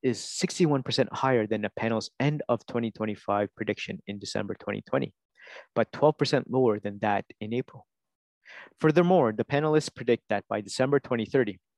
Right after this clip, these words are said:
the price of Bitcoin will go up to a whopping four million two hundred and eighty-seven thousand five hundred ninety-one dollars per B T C. However,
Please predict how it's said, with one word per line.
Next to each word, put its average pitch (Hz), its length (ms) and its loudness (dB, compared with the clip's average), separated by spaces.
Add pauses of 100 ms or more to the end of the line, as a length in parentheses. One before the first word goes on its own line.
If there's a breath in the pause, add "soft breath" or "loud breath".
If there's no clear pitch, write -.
(260)
the - 60 -10
price 131 300 2
of 127 80 0
Bitcoin 117 380 -2
will 104 120 -4
go 104 160 2
up - 240 0
to - 120 -2
a 104 60 0
whopping 104 540 -2 (480 loud breath)
four 170 260 6
million 135 380 2 (180)
two 202 200 4
hundred 135 280 2
and 107 80 -2
eighty-seven 104 520 -2
thousand 123 440 2 (200)
five 127 180 4
hundred 117 280 0
ninety-one 101 420 -4
dollars 101 500 0
per - 160 2
B 104 200 -6
T - 180 -10
C. - 240 -12 (800 loud breath)
However, 135 420 4